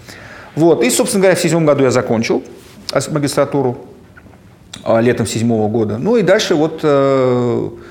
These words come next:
опять-таки мне посчастливилось во многом, м, я нашел работу,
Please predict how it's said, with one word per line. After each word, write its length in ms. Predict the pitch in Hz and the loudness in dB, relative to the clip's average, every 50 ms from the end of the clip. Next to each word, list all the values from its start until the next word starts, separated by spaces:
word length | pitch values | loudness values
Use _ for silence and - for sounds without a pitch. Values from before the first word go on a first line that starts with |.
| - - - - - | -20 -20 -20 -10 -6
опять-таки 340 | - 131 - 135 - - 123 | -6 0 0 0 -2 0 -4
мне 80 | 104 101 | -6 -4
посчастливилось 580 | - 113 - - 113 - 185 247 359 190 175 | -4 -4 -4 -4 -4 -4 -2 0 0 0 2
во 100 | 156 160 | 0 -2
многом, 560 | 151 160 156 147 127 127 123 120 120 120 120 - - - - - - - | -2 0 -2 -2 -2 -2 -2 -2 -4 -6 -10 -14 -18 -20 -20 -20 -16 -14
м, 500 | - - 73 85 71 73 - 85 90 95 | -12 -12 -10 -10 -10 -10 -10 -10 -8 -4
я 120 | 110 113 | -4 -2
нашел 300 | 113 107 104 - 113 107 | -2 -2 -2 -2 -2 0
работу, 440 | 107 104 120 156 - - - - | 0 0 0 0 -2 -2 -4 -10